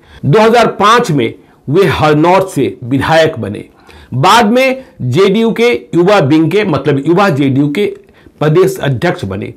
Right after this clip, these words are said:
संगठन का उन्हें अनुभव प्राप्त है, लेकिन इधर के कई सालों में वे थोड़े दूर थे। देखिए, जब दो हज़ार पाँच के बाद नीतीश कुमार का प्रभुत्व बिहार में कायम हुआ,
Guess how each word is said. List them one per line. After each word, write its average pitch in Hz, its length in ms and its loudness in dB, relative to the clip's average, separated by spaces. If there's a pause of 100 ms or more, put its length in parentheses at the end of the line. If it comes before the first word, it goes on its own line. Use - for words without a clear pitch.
(260)
संगठन 165 680 0
का 190 240 -2 (580)
उन्हें 185 360 0
अनुभव 160 320 2
प्राप्त 104 500 -6
है, 104 160 -14 (160)
लेकिन 180 560 0
इधर 175 260 0
के 185 160 0 (420)
कई 185 240 2
सालों 127 400 0
में 208 260 -2 (300)
वे 214 360 0
थोड़े 180 360 2
दूर 110 480 -4
थे। - 120 -20 (540)
देखिए, 262 260 0
जब 262 260 2
दो 233 120 4
हज़ार 226 280 2
पाँच 202 500 0
के 175 120 -2
बाद 160 300 2
नीतीश 160 460 -2
कुमार 139 380 0
का 139 160 -2
प्रभुत्व 143 520 -2
बिहार 117 320 -2
में 117 220 -2
कायम 113 260 -4
हुआ, 165 320 2